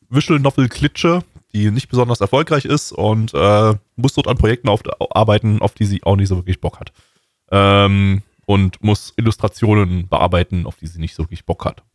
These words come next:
Zum Beispiel irgendwelche Herren in Businessanzügen, anstatt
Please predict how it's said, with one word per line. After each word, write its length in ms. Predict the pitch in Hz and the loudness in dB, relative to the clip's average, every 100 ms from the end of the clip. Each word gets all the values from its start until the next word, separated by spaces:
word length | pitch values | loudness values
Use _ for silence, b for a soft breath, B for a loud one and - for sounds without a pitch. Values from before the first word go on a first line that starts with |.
| _ | _
Zum 140 | 98 | -4
Beispiel 380 | 87 - 92 90 | -4 -2 -2 0
irgendwelche 560 | 101 101 98 95 92 87 | 0 2 2 4 2 2
Herren 400 | 98 98 104 90 | 0 0 0 0
in 380 | 101 95 92 92 | -2 0 -2 -4
Businessanzügen, 920 | - 123 113 82 95 - 101 - 82 - | -4 -2 0 0 -2 0 -4 -4 -10 -8
anstatt 500 | 92 98 95 92 - | -6 -4 -2 -2 -6